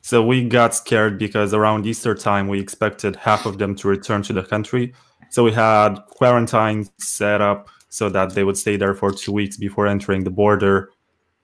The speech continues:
And we have been exaggerate in some,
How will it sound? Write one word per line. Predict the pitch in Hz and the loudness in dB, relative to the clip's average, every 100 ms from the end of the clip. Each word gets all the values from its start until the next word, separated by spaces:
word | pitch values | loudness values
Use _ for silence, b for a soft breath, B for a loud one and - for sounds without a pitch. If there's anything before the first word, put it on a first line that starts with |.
| _ _ _ _ | _ _ _ _
And | - 113 117 107 107 | -2 0 2 -2 0
we | 131 131 | 2 4
have | 131 | 4
been | 120 123 113 - - - - _ - | 4 2 0 -6 -14 -18 -20 _ -6
exaggerate | 123 - - - - 120 120 120 139 160 160 - | -6 -4 -4 -2 2 4 4 2 2 0 -4 -10
in | 104 | -8
some, | - 117 110 107 101 | -6 -6 -6 -6 -10